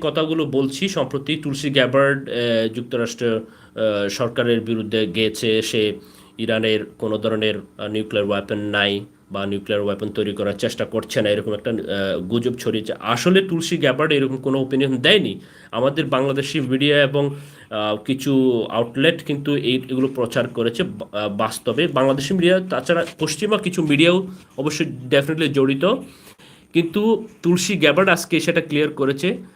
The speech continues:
আহ, সে রয়টার্স বা, বা other, আহ, যে, আহ, যুক্তরাষ্ট্রের গুরুত্বপূর্ণ মিডিয়াগুলো রয়েছে, উপ-, ওয়েস্টার্ন মিডিয়া, সেগুলোতে বিবৃতি দিয়ে বলেছে যে, আহ, সে বিশ্বাস করে ইরান এক থেকে দুই সপ্তাহের মধ্যে,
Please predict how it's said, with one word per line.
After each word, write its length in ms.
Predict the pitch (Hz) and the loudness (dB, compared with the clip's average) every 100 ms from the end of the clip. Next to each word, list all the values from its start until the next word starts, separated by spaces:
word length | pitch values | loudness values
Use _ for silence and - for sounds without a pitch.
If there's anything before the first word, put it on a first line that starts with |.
| - - - | -20 -18 -6
আহ, 300 | 107 107 107 | -2 0 0
সে 200 | - 135 | 2 4
রয়টার্স 540 | 123 127 143 143 - 135 | 4 4 2 -2 -4 0
বা, 280 | 131 127 | 2 2
বা 200 | 120 90 | 0 -2
other, 360 | 120 127 117 82 | 0 0 -2 -4
আহ, 200 | 104 101 | -4 -2
যে, 360 | 113 104 101 101 - _ _ _ 98 | -2 0 -2 -6 -12 _ _ _ -8
আহ, 180 | 98 | -4
যুক্তরাষ্ট্রের 560 | 101 113 - 107 - 107 | -2 -4 -2 -4 -2 -4
গুরুত্বপূর্ণ 480 | 110 - 101 110 104 | -4 -4 -6 -4 0
মিডিয়াগুলো 420 | 110 170 175 127 | 4 4 4 2
রয়েছে, 220 | 110 107 | 0 0
উপ-, 240 | 131 110 113 | -2 -4 -4
ওয়েস্টার্ন 360 | 110 113 123 | -4 -4 -4
মিডিয়া, 160 | 113 131 | -4 -2
সেগুলোতে 400 | 151 143 135 135 | -2 0 0 0
বিবৃতি 420 | 120 127 123 120 | 0 0 -2 -4
দিয়ে 180 | 113 120 | 0 0
বলেছে 360 | 107 120 123 135 | 2 0 0 0
যে, 260 | 120 113 | 0 0
আহ, 720 | - - - - _ 113 107 107 | -6 -20 -20 -20 _ -4 -2 0
সে 280 | - 127 | 2 2
বিশ্বাস 440 | 113 120 120 180 180 | 2 -2 0 0 2
করে 240 | 139 104 | 0 0
ইরান 400 | 98 117 117 117 - - 113 | 0 0 0 -2 -10 -10 -8
এক 140 | 117 | -6
থেকে 180 | 131 117 | -6 -4
দুই 100 | 117 | -4
সপ্তাহের 380 | 135 127 123 117 | -4 -2 -2 0
মধ্যে, 400 | 113 113 107 | 0 2 2